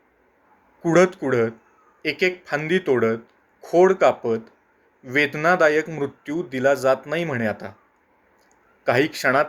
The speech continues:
खेळ खलास. आणखी वेळ गेला तर पंचनाम्याला पण उरत नाहीत म्हणे अवशेष, किंवा ठेवले जात नाहीत.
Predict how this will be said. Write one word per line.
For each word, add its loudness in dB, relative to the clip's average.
खेळ 2
खलास. 2
आणखी 0
वेळ 4
गेला 2
तर -6
पंचनाम्याला -2
पण 0
उरत 2
नाहीत 0
म्हणे -2
अवशेष, -2
किंवा 4
ठेवले 2
जात 2
नाहीत. -8